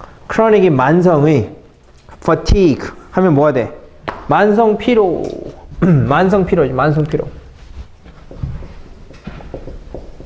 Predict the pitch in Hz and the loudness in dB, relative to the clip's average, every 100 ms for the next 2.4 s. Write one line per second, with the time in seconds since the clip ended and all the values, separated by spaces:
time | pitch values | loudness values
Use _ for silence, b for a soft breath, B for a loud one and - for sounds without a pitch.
0 | - - - - - - - - - - | -20 -20 -20 -20 -20 -20 -20 -20 -20 -20
1 | - - 135 - - - - - - - | -20 -18 -18 -18 -16 -16 -16 -16 -12 -8
2 | - 156 147 | 0 2 2